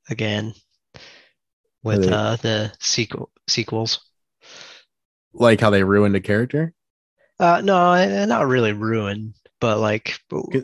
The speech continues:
Speaker 1: how,
Speaker 2: 'cause
Speaker 1: how,
Speaker 2: you
Speaker 1: how
Speaker 2: can be
Speaker 1: Luke
Speaker 2: vague,
Speaker 1: was.
Speaker 2: by the way. Yeah, you're, you can still, like, say it without saying it. I don't think we're gonna spoil anything for people.
Speaker 1: Yeah, like, you know how Luke is in, uh, what, episode, uh,
Speaker 2: Eight, Last
Speaker 1: eight?
Speaker 2: Jedi. Yeah.
Speaker 1: Yeah. Uh, it's,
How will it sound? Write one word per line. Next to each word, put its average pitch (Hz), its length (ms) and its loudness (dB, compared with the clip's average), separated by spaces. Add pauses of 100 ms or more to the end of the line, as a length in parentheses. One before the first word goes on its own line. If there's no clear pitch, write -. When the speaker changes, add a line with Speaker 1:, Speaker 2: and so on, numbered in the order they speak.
Speaker 1:
how, 113 380 -2
Speaker 2:
'cause - 80 -12
Speaker 1:
how, 120 120 -4 (720)
Speaker 2:
you 139 60 2
Speaker 1:
how 123 60 4
Speaker 2:
can 175 100 4
be 156 120 6
Speaker 1:
Luke 107 80 2
Speaker 2:
vague, 110 160 4
Speaker 1:
was. 98 100 0
Speaker 2:
by 90 140 0
the 90 100 -4
way. 87 220 -4
Yeah, 98 180 -2
you're, 107 200 -2
you 135 200 -2
can 170 100 2
still, 135 180 0
like, 95 180 -2 (100)
say 104 280 -2
it 92 80 -4
without 85 280 -10
saying 85 280 -6
it. 82 100 -12
I - 40 -12
don't 90 120 -6
think 85 100 -8
we're 82 80 -6
gonna 73 100 -10
spoil 78 400 -8
anything 76 300 -12
for 69 80 -16
people. - 340 -12 (340)
Speaker 1:
Yeah, 135 260 0
like, 117 360 -2 (100)
you 139 120 -4
know 120 120 0
how 113 160 -2
Luke 107 260 -6
is 104 220 -6
in, 107 300 -10 (160)
uh, - 280 -6
what, - 240 -6 (100)
episode, - 380 -4 (560)
uh, - 180 -2
Speaker 2:
Eight, - 140 -2 (280)
Last 87 240 -2
Speaker 1:
eight? 117 80 0
Speaker 2:
Jedi. 87 320 -2 (200)
Yeah. 82 160 -10
Speaker 1:
Yeah. 107 240 -2 (1160)
Uh, 120 260 0
it's, 135 280 0